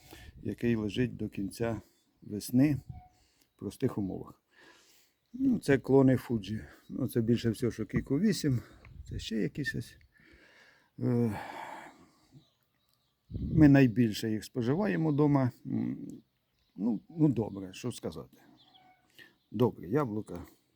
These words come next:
без питань. Ну, хоча це я тільки що спробував оці всі. І просто мати єдиний там Fuji, наприклад, і всю зиму їсти Fuji, це було б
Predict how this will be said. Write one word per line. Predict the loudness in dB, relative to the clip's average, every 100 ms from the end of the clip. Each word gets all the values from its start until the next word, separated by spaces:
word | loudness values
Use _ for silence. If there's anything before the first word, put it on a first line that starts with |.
| _
без | -16 -14
питань. | -14 -14 -14 -18 -20 _ _ _ _ _ -20 -20 -20 -20 -20 _ _
Ну, | -8 -8 -10
хоча | -16 -10 0 2 2
це | 2 2 4
я | 2 -2 -8 -16 -18 -20 -20 -20 -20 -10
тільки | -6 0 0
що | 0
спробував | -4 0 -2 2 2 2
оці | -2 -4
всі. | -4 -6 -10 _ _ _ _ _ _ _ -16 -16 -16 -2
І | 4 4
просто | 6 4 4 4
мати | 6 6 4 2
єдиний | 4 6 6 4
там | 2 -2
Fuji, | -2 -4 2 2
наприклад, | 2 0 -2 -2 0
і |
всю | 0 0 4
зиму | 6 6 2 -2 2
їсти | 2 2 -4
Fuji, | -4 -4 -4
це | 0 0 2 -2 -6
було | -6 -2
б | -2